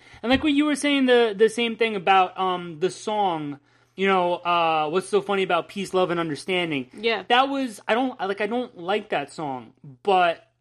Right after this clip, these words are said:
Speaker 1: uh, what I thought was interesting about that, you know, is that all these dead bodies are singing the words to that song. You know, Legion kinda starts it off after he just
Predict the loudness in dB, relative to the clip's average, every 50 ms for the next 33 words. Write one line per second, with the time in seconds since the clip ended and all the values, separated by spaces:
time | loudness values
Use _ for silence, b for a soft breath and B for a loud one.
0 | -10 -8 -4 0 2 2 4 2 2 2 0 0 0 -2 -4 -6 -8 -10 -10 -8
1 | -8 -6 -6 -4 -2 -2 -2 -2 -2 -2 0 0 2 2 2 0 -4 -8 -10 -8
2 | -6 -6 -4 -4 -6 -6 -6 -4 -2 0 0 0 -2 -6 -10 _ -8 -6 -6 -6
3 | -6 -8 -6 -4 -4 -4 -2 -2 0 0 2 2 0 -2 -6 -10 -12 -16 -8 -4
4 | -4 -4 -4 -4 -4 -4 -2 -2 -2 -2 -2 -2 -2 -2 0 2 2 2 2 0
5 | -2 -8 -12 -6 -2 -2 -2 -2 -6 -8 -4 -2 -2 -2 -2 -4 -6 -10 -16 b
6 | b b b b b b b b -4 -2 0 0 -2 -2 -2 -2 -2 -2 -4 -6
7 | -4 -2 -2 -2 -2 -4 -4 0 0 2 2 2 0 -2 0 4 4 4 4 2
8 | -2 -8 -20 _ _ _ _ _ 0 4 4 4 4 4 2 -2 -2 -2 -2 -4
9 | -6 -6 -6 -6 -8 -8 -10